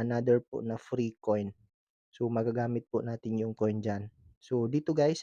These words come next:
speedy account activation review. Pindutin natin yan. Ayan, so na-,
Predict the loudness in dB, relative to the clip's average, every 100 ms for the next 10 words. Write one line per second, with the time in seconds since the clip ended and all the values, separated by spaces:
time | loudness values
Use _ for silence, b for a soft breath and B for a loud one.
0 | b b b -20 -16 -2 0 2 0 0
1 | 2 0 0 -8 -4 0 0 0 -2 2
2 | 0 2 0 -2 -8 -4 0 2 2 0
3 | 0 0 0 0 0 -6 _ _ _ -6
4 | -2 0 -2 -4 0 2 2 0 -4 -6